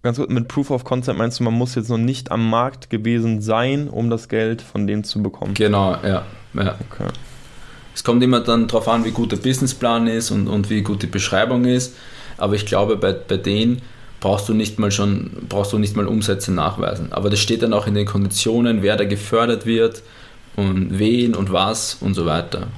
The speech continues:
Speaker 2: Also es, das ist eigentlich alles sehr gut aufgeschlüsselt hier in der,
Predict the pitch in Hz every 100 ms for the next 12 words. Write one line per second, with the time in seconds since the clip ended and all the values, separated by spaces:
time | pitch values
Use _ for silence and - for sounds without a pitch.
0 | - 104 98 95 - - 95 95 98 92
1 | 101 95 104 104 101 101 101 104 - 104
2 | - 107 98 101 101 107 110 110 - -
3 | - - 101 98 98 92 92